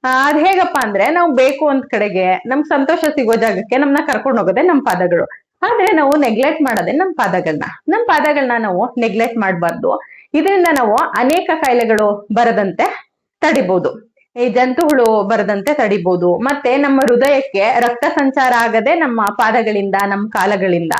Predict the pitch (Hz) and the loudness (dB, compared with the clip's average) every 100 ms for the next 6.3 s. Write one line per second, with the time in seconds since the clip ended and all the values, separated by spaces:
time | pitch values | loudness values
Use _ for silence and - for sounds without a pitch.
0 | 240 277 311 269 262 214 220 220 196 190 | -2 0 0 0 0 -2 0 0 0 0
1 | 285 - _ _ 247 247 240 233 220 254 | 0 -4 _ _ -2 0 0 0 0 2
2 | 208 175 196 214 214 277 254 190 214 233 | 2 2 2 0 0 2 2 0 -2 0
3 | 185 311 339 285 262 269 247 247 - - | 0 2 2 4 2 0 0 -2 -2 -2
4 | 247 233 220 214 220 190 208 208 190 175 | 0 0 0 0 -2 -2 -2 -2 -2 -2
5 | 156 262 - - _ - 339 359 320 262 | 0 -2 -2 -8 _ -2 2 2 2 2
6 | 277 320 220 | 0 0 0